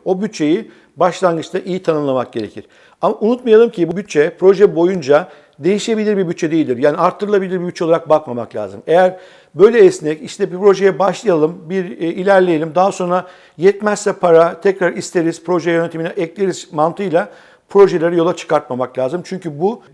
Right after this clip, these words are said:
projenin nereye sonuçlanacağı belli olmayan bir sonuca götürür. Burada harcanan para, özellikle projeyi geliştirmek için, bir ürün geliştirmek için harcanan para daha sonra o ürün satılırken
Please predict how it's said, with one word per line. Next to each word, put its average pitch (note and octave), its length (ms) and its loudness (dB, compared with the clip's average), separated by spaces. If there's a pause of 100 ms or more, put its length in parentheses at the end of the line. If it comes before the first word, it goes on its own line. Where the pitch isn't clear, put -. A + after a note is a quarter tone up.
(140)
projenin G3 440 4
nereye F#3 220 8
sonuçlanacağı E3 680 0
belli E3+ 180 2
olmayan F3 340 2
bir - 60 -10
sonuca D#3+ 280 -4
götürür. G#3 420 -4 (200)
Burada F3+ 400 4
harcanan E3+ 420 4
para, D3+ 340 2 (300)
özellikle F3+ 500 2
projeyi E3 380 -2
geliştirmek D3+ 480 -4
için, C#3+ 240 -10 (340)
bir C#3+ 140 -8
ürün G3 200 2
geliştirmek D3 400 0
için C#3+ 140 -14
harcanan D#3+ 580 -2 (400)
para F#3+ 400 4 (200)
daha F#3+ 220 0
sonra G3+ 280 0
o A#3 400 2
ürün F#3+ 200 0
satılırken F#3+ 680 -2